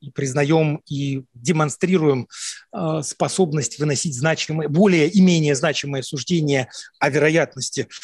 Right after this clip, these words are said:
м, такой или другой интерпретации, о большей и меньшей адекватности той или другой интерпретации по отношению к реальности, а если мы не признаем реальность и не признаем нашу способность, э, то есть автономию реальности и нашу способность, э, лучше или хуже,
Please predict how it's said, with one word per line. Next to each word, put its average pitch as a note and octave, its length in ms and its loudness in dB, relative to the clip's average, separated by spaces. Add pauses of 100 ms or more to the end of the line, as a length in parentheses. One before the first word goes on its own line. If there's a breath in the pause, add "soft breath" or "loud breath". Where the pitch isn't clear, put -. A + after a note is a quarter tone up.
(400 loud breath)
м, C3 360 -12
такой D#3 340 0
или C#3 60 -2
другой C3+ 260 0
интерпретации, - 480 -2
о C3+ 60 4
большей E3+ 420 2
и E3 40 0
меньшей D#3 380 0
адекватности C3+ 600 -4
той C3 180 -2
или A#2+ 80 -2
другой B2+ 280 -2
интерпретации C3+ 500 -6
по D3 100 -2
отношению D3 540 -2
к - 100 -6
реальности, C3+ 540 0 (480 loud breath)
а E3 120 -4
если D#3 220 0
мы C#3 80 0
не E3 160 4
признаем F#3+ 380 2
реальность D#3 480 0
и E3+ 40 0
не F3 140 2
признаем D#3 640 -2
нашу C#3+ 260 -4
способность, C#3 720 -4 (320 loud breath)
э, - 60 -14
то D3 480 -2
есть - 140 -6
автономию D3+ 400 2
реальности A#2 420 -4
и D#3 220 -4
нашу C#3+ 220 -2
способность, - 540 -4 (300 soft breath)
э, - 40 -16 (280)
лучше D#3+ 360 0
или D#3+ 200 2
хуже, C#3+ 420 0